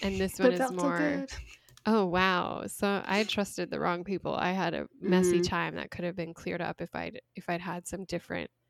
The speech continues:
Speaker 1: instincts and, um, uh, <laughs> understanding of human
Speaker 2: Mm-hmm.
Speaker 1: nature. And I think she, I like this first part where she's, like, talking about herself and, like, "Ugh,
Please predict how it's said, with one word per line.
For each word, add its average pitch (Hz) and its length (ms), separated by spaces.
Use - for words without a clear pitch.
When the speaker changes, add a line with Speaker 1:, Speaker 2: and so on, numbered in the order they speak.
Speaker 1:
instincts 180 840
and, 170 380
um, 156 520
uh, 170 400
<laughs> - 460
understanding 190 880
of - 100
human 175 340
Speaker 2:
Mm-hmm. 185 380
Speaker 1:
nature. - 80
And 202 140
I 202 120
think 202 200
she, 190 480
I 208 120
like 208 340
this 190 260
first 240 360
part 185 200
where 180 120
she's, 175 340
like, 175 160
talking 175 260
about 170 120
herself 180 540
and, 175 120
like, 165 240
"Ugh, 185 540